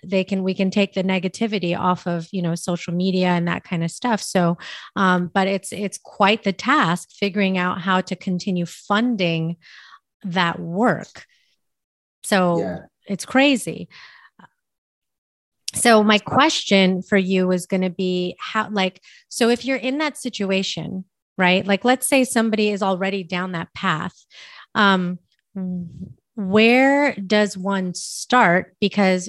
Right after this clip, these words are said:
Speaker 1: from what I understand, you know, this is the process that most people do. I've done this myself personally. Um, you, you have a business,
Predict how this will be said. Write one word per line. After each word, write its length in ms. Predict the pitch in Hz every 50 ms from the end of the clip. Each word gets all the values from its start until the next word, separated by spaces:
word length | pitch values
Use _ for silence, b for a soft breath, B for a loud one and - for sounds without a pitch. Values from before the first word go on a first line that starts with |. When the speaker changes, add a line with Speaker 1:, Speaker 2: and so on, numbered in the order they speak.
| 190 -
Speaker 1:
from 180 | - 190 190
what 140 | 185 190 196
I 200 | 196 208 233 240 226
understand, 840 | 208 190 185 180 - - - 175 170 170 170 165 170 170 185 196 190 B B B B B B B B
you 120 | - 202 196
know, 380 | 190 185 180 180 180 180 - 196
this 200 | 196 240 247 -
is 100 | 294 226
the 80 | - 214
process 460 | - 220 214 196 196 - 196 180 -
that 140 | - 180 180
most 300 | 180 170 175 - - -
people 260 | 170 160 - 175 165
do. 320 | 160 - - - - 196 208
I've 180 | 226 247 254 220
done 180 | 220 208 208
this 180 | 190 190 190 -
myself 440 | 190 175 170 - - 170 170 - -
personally. 640 | - 170 170 - - - 175 180 - - 208 190 180 - - B B B B B B B B B
Um, 380 | 196 196 185 180 175 175 175 - _ _ _ _ _
you, 800 | - 208 196 202 208 208 208 202 196 196 196 196 196 190 - - -
you 160 | 220 202 196
have 200 | 180 180 175 165
a 60 | 214
business, 720 | 202 196 214 208 - - 208 208 208 208 - - - -